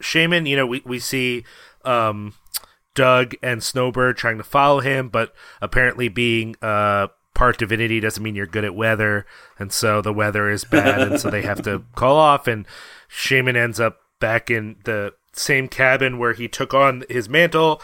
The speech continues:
Speaker 1: and he's visited again by his grandfather, and then he decides to go on the paths of power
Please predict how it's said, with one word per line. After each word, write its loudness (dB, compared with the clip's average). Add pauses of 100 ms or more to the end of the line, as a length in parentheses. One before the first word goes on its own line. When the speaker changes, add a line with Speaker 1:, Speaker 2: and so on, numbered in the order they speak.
(260)
Speaker 1:
and -8
he's -8
visited -4
again 2
by 0
his -4
grandfather, 2
and -4
then -4 (400)
he -4
decides -4
to -8
go 0
on 0
the -6
paths -2
of -12
power -2